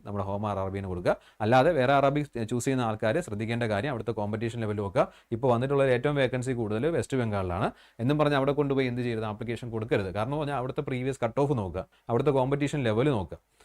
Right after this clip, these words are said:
ഏത് മേഖലകളിലാണ് നമുക്ക് പോസ്റ്റിംഗ് വരാൻ സാധ്യത ഉള്ളത് നോക്കുക. വെസ്റ്റ് ബംഗാളൊക്കെ പറയുമ്പോൾ മാവോയിസ്റ്റിൻ്റെയൊക്കെ ഒരു ഇതുള്ള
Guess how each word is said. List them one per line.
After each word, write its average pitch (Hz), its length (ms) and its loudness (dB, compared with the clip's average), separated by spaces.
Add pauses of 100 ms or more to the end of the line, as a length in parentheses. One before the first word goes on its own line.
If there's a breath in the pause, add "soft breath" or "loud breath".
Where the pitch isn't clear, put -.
(300 soft breath)
ഏത് 147 140 4 (100)
മേഖലകളിലാണ് 143 580 2
നമുക്ക് 131 260 -2
പോസ്റ്റിംഗ് 135 340 -2
വരാൻ 131 220 0
സാധ്യത 151 320 6
ഉള്ളത് 123 240 4
നോക്കുക. 78 200 -10 (720)
വെസ്റ്റ് 113 180 -4
ബംഗാളൊക്കെ 151 360 4
പറയുമ്പോൾ 147 260 0
മാവോയിസ്റ്റിൻ്റെയൊക്കെ 143 560 2
ഒരു 143 80 0
ഇതുള്ള 139 240 2